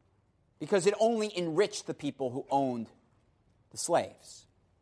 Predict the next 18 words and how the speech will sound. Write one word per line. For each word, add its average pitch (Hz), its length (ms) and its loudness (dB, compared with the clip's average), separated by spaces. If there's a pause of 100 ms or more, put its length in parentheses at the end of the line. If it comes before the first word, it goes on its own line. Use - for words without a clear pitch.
(2250)
Now, - 180 4
only 311 400 6
a 240 100 0
minority 240 800 2
of 208 100 0
white 214 260 0
Northerners 202 600 0
cared 220 380 0
enough 185 260 0
about 156 260 0
slavery 147 500 0
to 135 60 -2
want 139 300 0
to - 40 -8
see 139 200 -6
it 131 120 -8
immediately 139 760 -4
abolished. 95 760 -8